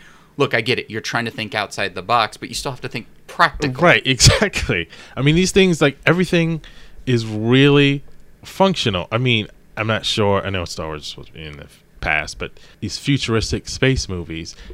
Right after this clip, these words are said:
Speaker 2: everything, like, if you're on a ship, you know, so everything has to be functional. Everything has to be efficient because we've learned that you make these things, um, economical and, and efficient.
Speaker 1: Mm-hmm.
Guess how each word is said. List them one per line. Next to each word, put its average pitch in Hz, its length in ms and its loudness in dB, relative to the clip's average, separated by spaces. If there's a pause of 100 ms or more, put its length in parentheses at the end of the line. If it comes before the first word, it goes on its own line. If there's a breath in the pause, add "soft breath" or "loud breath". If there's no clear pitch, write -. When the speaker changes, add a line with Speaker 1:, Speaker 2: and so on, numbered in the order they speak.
(180)
Speaker 2:
everything, 135 480 0
like, 110 280 -2
if - 140 -14
you're 123 120 -4
on 113 80 -6
a 98 40 -8
ship, - 340 -6 (280 soft breath)
you 120 80 -10
know, 120 100 -4
so 113 160 -8 (160)
everything 127 380 -2
has 110 180 -6
to 113 60 -16
be 107 100 -8
functional. 107 540 -8
Everything 120 300 -8
has 110 160 -10
to 113 60 -14
be 107 120 -6
efficient 92 500 -12
because 104 300 -14
we've 107 260 -10
learned 120 840 -6 (440 soft breath)
that 101 460 2 (380)
you 123 120 -4
make 127 300 -2
these 113 260 -8
things, 107 560 -12 (320)
um, 71 580 -16 (120)
economical 92 920 -10
and, 82 280 -18
and 87 140 -14
efficient. - 640 -16
Speaker 1:
Mm-hmm. 107 220 -12